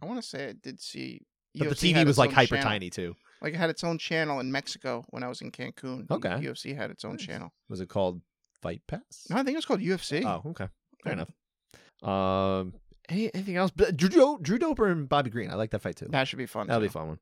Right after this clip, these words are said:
Speaker 1: Yeah.
Speaker 2: Um,
Speaker 1: Maybe we get another round of the
Speaker 2: it's
Speaker 1: year
Speaker 2: a, it's a
Speaker 1: contender.
Speaker 2: dec-, it's a decent card. Like, it's not like we, we've had some rougher cards, but I don't know. I just feel like they should be ending on pay-per-views, although if <laughs> this is the way they sent everyone into the break, I feel like they'd probably lose part of their fan base.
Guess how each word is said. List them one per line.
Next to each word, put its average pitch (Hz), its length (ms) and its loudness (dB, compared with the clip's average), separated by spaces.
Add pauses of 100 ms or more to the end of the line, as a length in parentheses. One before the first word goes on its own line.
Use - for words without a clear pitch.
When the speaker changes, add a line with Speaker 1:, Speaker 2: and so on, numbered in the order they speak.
(140)
Speaker 1:
Yeah. 90 160 -10 (340)
Speaker 2:
Um, 95 280 0
Speaker 1:
Maybe 135 140 0
we 143 60 -4
get 135 120 0
another 120 220 -2
round 120 280 -4
of - 60 -6
the - 40 -8
Speaker 2:
it's - 80 -2
Speaker 1:
year - 100 2
Speaker 2:
a, - 40 0
it's - 120 4
a 494 40 8
Speaker 1:
contender. 131 240 4
Speaker 2:
dec-, - 180 2
it's - 160 0
a 240 60 6
decent 156 440 2
card. 123 340 12
Like, 120 120 4
it's 147 80 2
not 185 120 6
like 139 300 6
we, 143 160 -2
we've 127 240 -8
had 147 160 2
some 101 140 -6
rougher 104 240 2
cards, 110 420 6 (240)
but - 240 -4 (300)
I 180 140 4
don't 98 120 4
know. 92 200 2 (460)
I 160 100 4
just 160 160 -2
feel 202 120 4
like 190 160 6
they 156 100 4
should 147 140 0
be 120 120 0
ending 110 320 -2
on 92 320 -4
pay-per-views, 87 560 -6
although 95 240 0
if 92 120 -4
<laughs> - 180 -4 (160)
this 214 360 8
is 202 120 -6
the 175 120 8
way 165 160 12
they 156 160 2
sent 139 300 2
everyone 135 280 4
into 135 140 2
the 113 100 -4
break, 117 380 -2
I 107 40 -8
feel 127 220 -2
like 117 140 -2
they'd 117 140 -4
probably 113 240 -2
lose 113 280 -6
part 110 200 -2
of 101 60 -2
their 90 100 -4
fan 101 280 -2
base. 87 280 -6